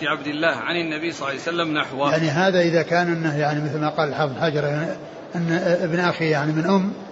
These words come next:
Speaker 2: فتك-، تكون المصطلق يعني ماشي على، يعني على بابها، لكن إن كان إنها مقصود بها أنه ابن أخيها من، من النسب،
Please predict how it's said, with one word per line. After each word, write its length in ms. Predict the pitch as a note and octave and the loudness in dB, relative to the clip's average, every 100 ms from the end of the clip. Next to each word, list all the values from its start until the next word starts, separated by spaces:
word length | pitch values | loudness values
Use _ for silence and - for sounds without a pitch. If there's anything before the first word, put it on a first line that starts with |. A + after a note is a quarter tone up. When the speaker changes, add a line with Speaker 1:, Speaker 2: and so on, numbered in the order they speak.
| - - - - - - | -16 -16 -16 -16 -16 -2
Speaker 2:
فتك-، 600 | A#3+ G#3+ G#3+ A#3+ A3+ G3+ | 2 4 4 6 6 4
تكون 220 | G#3 A#3 G#3+ | 2 4 4
المصطلق 500 | F#3 - G#3+ A#3 A3 | 2 4 4 4 4
يعني 220 | G#3+ G#3+ | 4 4
ماشي 280 | A#3 F3 D#3 | 2 4 2
على، 340 | D3+ D3+ D3+ - E3+ | 2 0 -4 -6 -4
يعني 320 | D3 D3+ D3 D3 - - - - - - - - | -2 -2 -4 -6 -14 -16 -16 -16 -16 -18 -14 -2
على 220 | E3+ E3+ | 2 4
بابها، 460 | F#3 D3+ C#3 G#2+ G#2 | 4 4 -2 -6 -6
لكن 320 | C#3+ D3 E3 E3 | -4 -2 -2 -2
إن 60 | |
كان 260 | - G3+ F#3+ | 0 2 2
إنها 480 | F3 E3+ D3 D#3+ D3+ - - - - - - - - | 0 -2 -2 -6 -10 -14 -16 -16 -16 -18 -18 -16 -10
مقصود 360 | D#3+ F#3 F3+ D3+ | -4 2 2 2
بها 200 | D3 D3 | 0 0
أنه 220 | C#3+ C#3+ | -2 -6
ابن 140 | D3+ | -4
أخيها 500 | C#3+ - F3+ D3 D#3 | -4 2 2 4 0
من، 180 | D3 C#3+ | -2 -4
من 80 | D#3 | -2
النسب، 420 | G3 F3+ D#3+ F3 | 0 0 0 0